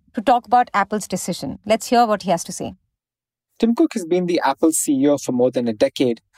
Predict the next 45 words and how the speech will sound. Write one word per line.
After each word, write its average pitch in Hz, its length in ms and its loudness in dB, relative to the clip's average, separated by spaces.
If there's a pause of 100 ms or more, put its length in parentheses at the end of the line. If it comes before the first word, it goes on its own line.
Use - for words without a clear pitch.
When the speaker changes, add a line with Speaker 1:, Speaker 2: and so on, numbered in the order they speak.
(180)
Speaker 2:
but 190 100 2
he's 220 160 2
really 277 220 2
helped 185 360 0
navigate 156 480 2
the 147 120 0
hoops - 340 -4
to 147 80 0
make 131 240 0
it - 180 -4 (400)
a - 60 0
two 170 180 0
trillion 139 340 0
dollar 120 300 0
company. 135 580 -4 (440)
However, 254 420 2
in 185 140 2
the 160 80 4
last 151 500 0 (140)
decade 143 360 0
or 135 80 2
so, 160 380 0 (320)
we've 202 100 2
only 311 280 4
seen 208 260 0
Apple 175 340 0
enter 160 400 2
into 156 280 0
a 151 40 2
new 156 180 0
product 147 340 -2
category, 135 440 0
which 127 200 0
is 120 120 -2
the 127 140 0
Apple 117 280 -2
Watch. 190 480 0 (380)
Some 160 200 2
of 160 120 -2
us 165 120 2
could 147 120 0
also 139 240 2
count 139 380 -2
maybe 135 300 2
the 120 360 0